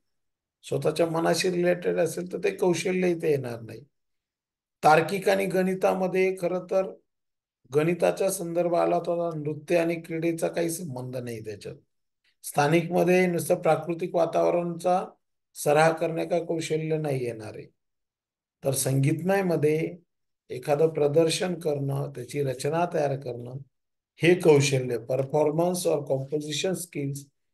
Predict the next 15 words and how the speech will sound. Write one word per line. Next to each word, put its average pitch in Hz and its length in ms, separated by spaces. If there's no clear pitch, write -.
हे 160 160
musical 156 680
संगीतमय 151 960
intelligence 160 760
असणार 139 360
आहे. 127 340
आणि 135 300
हे 135 80
सगळं 135 360
कोणी 143 240
सांगितलंय? 131 600
Howard 147 580
गार्डनरने 143 760
सांगितलेलं 113 600
आहे. 110 140